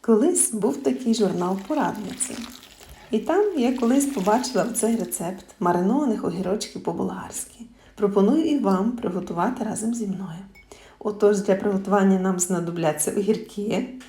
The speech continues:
морква, одна цибулинка. Моркву і цибулю я запарила на десять хвилин кипятком. Воду зцідила, помила бутлики содовим розчином, на дно виставила моркву з цибулькою, порізала один зубець часнику. В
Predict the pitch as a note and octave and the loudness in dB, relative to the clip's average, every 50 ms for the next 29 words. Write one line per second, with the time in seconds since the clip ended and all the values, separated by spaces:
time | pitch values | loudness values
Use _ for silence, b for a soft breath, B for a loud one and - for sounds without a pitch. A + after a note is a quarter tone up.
0 | B B B B B B B B B B B B B B B _ _ _ _ _ | B B B B B B B B B B B B B B B _ _ _ _ _
1 | A#3+ A3+ A3+ G#3+ F#3+ E3+ E3+ F#3+ - - A#3 B3 D4 - - - - - - - | 4 6 6 6 6 4 2 0 -4 -4 -4 -2 -2 -4 -6 -10 -14 -16 -20 -4
2 | _ - G3 G#3 C4 D#4+ D#4 - - G#3+ F3 F#3 F3+ E3 D#3 D3+ D3 D#3 D#3 - | _ 0 2 2 2 2 2 2 0 0 0 0 -2 -2 -2 -2 -2 -4 -6 -6
3 | - A3+ C4 C#4 - - - - - A#3 C#4 D#4+ - - - C4 A#3 A#3 A#3+ - | -6 -4 -4 -6 -8 -12 -12 -4 2 4 4 4 4 0 0 2 2 2 2 2
4 | - A#3 E4 F4+ F#4 D4+ A#3+ A3+ G#3+ G3+ G3 F#3+ G3 - C4 C4 A#3 G3+ G3 F#3+ | 2 2 4 4 4 6 4 4 4 4 2 2 2 2 2 4 4 4 4 4
5 | F#3+ F#3 F#3+ F#3+ G3+ A#3 A#3 - F#3+ - - - E3+ D#3+ F3 G3 G3 G3 - - | 4 2 2 2 2 2 2 -2 -4 -6 -4 -4 -2 0 0 0 -2 -4 -6 -12
6 | - _ _ _ _ - B3+ - C#4 C#4 - - - C3+ - - D#3+ - - - | -20 _ _ _ _ -8 -6 -6 -6 -6 -8 -10 -12 -12 -12 -12 -12 -16 -18 -20
7 | _ _ _ _ _ G3 G#3+ G#3+ G3+ E3+ E3 - - - - F3+ E3+ E3 F#3+ A#3+ | _ _ _ _ _ 2 2 2 2 2 0 0 0 0 0 -2 2 2 4 4
8 | D4+ F4 F4+ - - - b b b b b b b b b b b _ - B3+ | 4 2 0 -4 -6 -10 b b b b b b b b b b b _ 4 4
9 | C4 D4+ F4+ F4+ D4 G#3+ G3 F#3+ A3 A3+ A3 - F3 F3+ - - - - - - | 6 6 6 6 6 4 4 4 2 0 0 -2 -4 -4 -4 -6 -8 -8 -6 -6
10 | - - - A#3+ A#3 F#3+ F3 E3+ E3 E3+ E3+ D#3+ E3 E3 - - - C4+ C#4 D4 | -4 0 2 2 2 2 0 -2 -4 -4 -4 -4 -4 -4 -6 -6 -4 -4 -2 -2
11 | D4+ - - - - - _ _ _ - B3 C4 C#4 A3+ A#3 B3 A#3 G#3+ F#3+ F3+ | -2 -4 -6 -12 -18 -20 _ _ _ 0 2 4 4 4 4 4 4 4 4 2
12 | F3+ F3+ - - F3 E3+ E3 D#3+ E3 F3+ F#3+ F#3+ F3+ F#3 - - D#3+ - - - | 0 -2 -2 -2 -2 0 0 2 2 4 4 4 2 2 -2 -6 -6 -6 -6 -6
13 | F#3+ E3 E3 F3 G3 A#3 B3 - F#4 F4 E4+ - A#3 A3+ A#3 A3+ F#3+ F3 E3 E3 | -6 -4 -2 0 -2 -2 0 0 -2 -2 2 2 2 4 4 2 2 0 -2 -2
14 | E3+ E3+ F3 A3 G3 F3 D#3+ E3 D3+ E3 D#3+ D#3+ - E3 - - - E3 D#3 - | -2 0 2 2 2 2 0 0 -2 -4 -4 -4 -6 -6 -8 -6 -8 -10 -12 -6
15 | - G3 A3+ C#4 | -4 -4 -4 -4